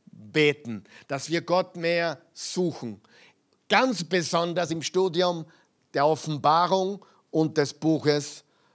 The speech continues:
Daniel. Wo sind meine Freunde hier? Stimmt das, was ich sage? Ganz, ganz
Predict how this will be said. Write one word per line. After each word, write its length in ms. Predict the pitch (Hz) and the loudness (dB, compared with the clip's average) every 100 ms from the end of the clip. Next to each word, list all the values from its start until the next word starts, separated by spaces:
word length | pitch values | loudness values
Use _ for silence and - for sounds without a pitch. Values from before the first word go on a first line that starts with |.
| _ | _
Daniel. 500 | - 117 135 127 110 | -10 -2 0 0 -4
Wo 80 | 123 | -4
sind 140 | 156 | -4
meine 160 | 156 156 | -2 -4
Freunde 360 | 131 151 160 156 | -2 -2 0 0
hier? 280 | 165 170 - | 0 -2 -6
Stimmt 320 | - 175 180 | -4 -2 0
das, 160 | 196 | -2
was 120 | 160 165 | -4 -8
ich 120 | 160 | -4
sage? 360 | 175 175 190 180 _ _ | -4 -4 -6 -10 _ _
Ganz, 380 | 143 160 160 - | 0 0 -2 -2
ganz 440 | 151 147 143 - | 0 0 -4 -10